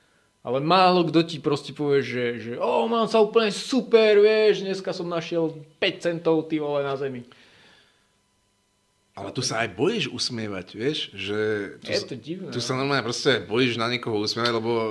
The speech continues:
Speaker 2: lebo ešte ti neviem čo, akože proti tebe, ale ja si myslím, že keby sa tu ľudia začali len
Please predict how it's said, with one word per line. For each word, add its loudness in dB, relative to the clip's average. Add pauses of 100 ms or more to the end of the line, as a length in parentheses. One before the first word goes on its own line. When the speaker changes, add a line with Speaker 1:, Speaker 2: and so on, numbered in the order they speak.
Speaker 2:
lebo -8 (120)
ešte 0 (880)
ti -12
neviem -2
čo, 6
akože 4
proti -2
tebe, 0
ale 0 (320)
ja -6
si -6
myslím, -4
že -2
keby -2
sa -4
tu -4
ľudia -2
začali -2 (480)
len -10